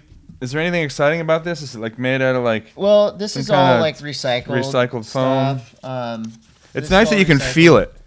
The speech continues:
Speaker 2: The
Speaker 1: right?
Speaker 2: arch, the arch might be a little, uh, hard,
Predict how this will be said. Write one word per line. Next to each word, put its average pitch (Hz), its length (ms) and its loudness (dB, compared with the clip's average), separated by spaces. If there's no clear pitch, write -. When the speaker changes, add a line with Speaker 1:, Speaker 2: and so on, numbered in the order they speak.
Speaker 2:
The - 80 -18
Speaker 1:
right? 117 200 2
Speaker 2:
arch, 110 80 -14
the - 120 -10
arch 196 280 -4
might 185 320 -10
be 180 80 -14
a 156 80 -12
little, 196 680 -12
uh, 151 120 -14
hard, 123 480 -8